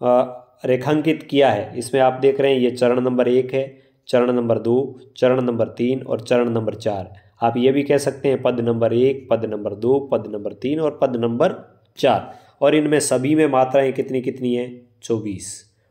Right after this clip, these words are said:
और चौबीस मात्राओं का योग क्या है कि पहले मात्रा है ग्यारह और उसके बाद मात्रा है तेरह। मतलब यह जो अंतरा है इसमें मात्रा ग्यारह है और इस भाग में मात्रा कितनी है? तेरह।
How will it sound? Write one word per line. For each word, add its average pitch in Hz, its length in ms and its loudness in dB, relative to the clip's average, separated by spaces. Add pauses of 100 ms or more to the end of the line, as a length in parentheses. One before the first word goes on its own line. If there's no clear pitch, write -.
(120)
और 113 100 -2
चौबीस 143 460 2
मात्राओं 139 400 2
का 120 320 0
योग 139 260 4 (100)
क्या 135 140 4
है 131 200 4 (420)
कि 120 80 0
पहले 139 440 2
मात्रा 120 420 2
है 120 560 0
ग्यारह 131 840 2
और 113 120 0
उसके 123 240 0
बाद 113 240 2
मात्रा 110 380 -2
है 110 380 -4 (240)
तेरह। 98 320 -4 (420)
मतलब 120 300 2
यह 131 420 2
जो 151 240 4 (760)
अंतरा 131 380 2
है 120 480 0 (200)
इसमें 139 240 0
मात्रा 123 380 2
ग्यारह 123 400 2
है 135 320 -2 (180)
और 113 140 0
इस 151 220 0
भाग 117 220 4
में 120 100 2
मात्रा 110 340 0
कितनी 107 360 -8
है? 117 120 -4
तेरह। 110 460 -2